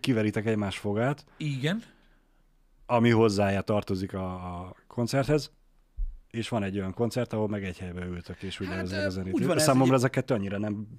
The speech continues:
Speaker 1: tud
Speaker 2: Hát
Speaker 1: összejönni,
Speaker 2: úgy van
Speaker 1: hogy
Speaker 2: ez, hogy azt a koncertélményt meg tudod kapni mondjuk itt Magyarországon is sok esetben, tudod, a baszatósat, meg mit
Speaker 1: Aha.
Speaker 2: tudom én, de hogyha mondjuk egy olyan zenekart akarsz megnézni, tudod, akit mondjuk, mit tudom én, huszonöt éve hallgatsz, tudod, és így látni is szeretnéd őket, meg így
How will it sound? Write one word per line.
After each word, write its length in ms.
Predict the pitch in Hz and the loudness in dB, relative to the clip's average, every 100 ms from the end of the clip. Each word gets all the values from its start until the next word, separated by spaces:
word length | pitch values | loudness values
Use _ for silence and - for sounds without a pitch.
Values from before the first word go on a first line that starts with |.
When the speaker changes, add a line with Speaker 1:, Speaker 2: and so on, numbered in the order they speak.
| - - | -18 -4
Speaker 1:
tud 120 | 117 | -2
Speaker 2:
Hát 40 | 117 | 0
Speaker 1:
összejönni, 260 | - 127 120 | 0 0 2
Speaker 2:
úgy 40 | 117 | 2
van 80 | |
Speaker 1:
hogy 80 | 120 | 0
Speaker 2:
ez, 120 | 98 - | -2 -4
hogy 120 | 208 | -6
azt 180 | 185 196 | -6 -6
a 60 | |
koncertélményt 760 | 226 202 - 175 220 170 175 156 | -8 -8 -8 -10 -8 -8 -8 -8
meg 140 | 151 | -8
tudod 200 | - 131 | -6 -8
kapni 280 | - 131 139 | -6 -8 -8
mondjuk 260 | 127 120 123 | -10 -10 -14
itt 120 | 123 | -10
Magyarországon 640 | 120 117 123 - 120 117 | -8 -6 -6 -8 -8 -8
is 100 | 117 | -6
sok 180 | - 123 | -6 -6
esetben, 420 | 123 131 123 127 | -4 -6 -4 -6
tudod, 200 | 120 127 | -4 -6
a 40 | 113 | -4
baszatósat, 680 | 127 - 151 147 147 175 - | -6 -6 -8 -8 -6 -8 -10
meg 100 | 113 | -12
mit 80 | 127 | -4
Speaker 1:
Aha. 100 | 101 | 0
Speaker 2:
tudom 180 | - - | 0 -2
én, 60 | |
de 60 | 143 | -8
hogyha 140 | 135 | -10
mondjuk 200 | 143 139 | -10 -8
egy 100 | 139 | -6
olyan 160 | 147 135 | -4 -4
zenekart 440 | 135 131 139 131 | -6 -8 -8 -10
akarsz 260 | 135 127 120 | -8 -8 -8
megnézni, 400 | 131 127 127 120 | -8 -8 -8 -8
tudod, 220 | 127 123 | -8 -6
akit 180 | 123 117 | -8 -10
mondjuk, 240 | 120 107 | -12 -12
mit 100 | 123 | -16
tudom 160 | 117 113 | -14 -12
én, 60 | 117 | -10
huszonöt 360 | 131 131 120 | -8 -8 -8
éve 180 | 123 113 | -10 -10
hallgatsz, 460 | 120 117 117 135 - | -8 -8 -8 -10 -8
tudod, 260 | 123 131 - - - - | -8 -8 -10 -20 -18 -10
és 140 | - 127 | -4 -2
így 80 | 139 | 0
látni 320 | 143 147 151 | 0 -2 -4
is 80 | 147 | -2
szeretnéd 500 | 160 151 143 156 151 | 2 2 0 -4 -2
őket, 500 | 147 175 156 - 131 | -2 0 0 -2 -10
meg 220 | 131 117 | -8 -8
így 280 | 123 120 | -8 -10